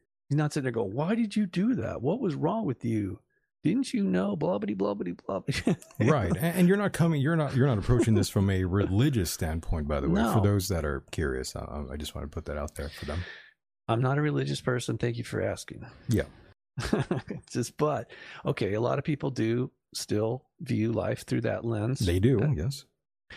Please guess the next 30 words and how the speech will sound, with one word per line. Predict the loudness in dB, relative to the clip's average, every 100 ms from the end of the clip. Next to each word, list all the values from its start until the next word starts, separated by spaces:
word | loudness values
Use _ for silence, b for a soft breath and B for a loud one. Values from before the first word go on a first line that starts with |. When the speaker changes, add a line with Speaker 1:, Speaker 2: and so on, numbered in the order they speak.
| B B
Speaker 1:
and | 0
actually, | 0 -2 0 0
that's | 0 0
the, | -2
the | -2 0
book, | 0 0
The | -2
Disappearing | -2 -2 -2 0 0
Universe, | 0 0 0 -2 -2
is | -2 -2
very | 0 0 0
interesting | -2 -2 -2
because | -2 0 0 0 -2
it | -4
clarifies | -2 0 0 0 -2 -2
a | -2
lot | -2 -4
of |
things. | -2 -4 -4 -2
I | -2
feel, | -2 -2 -2 -6 _ _
I | -8 -2
always | 0 0 0
thought | -2 -2
it |
was | -4
very | -4 0 0 0 -4 -6
cloudy | -2 0 0 -2
or | -4
confusing, | -4 -6 -2 -2 -2 -2 -4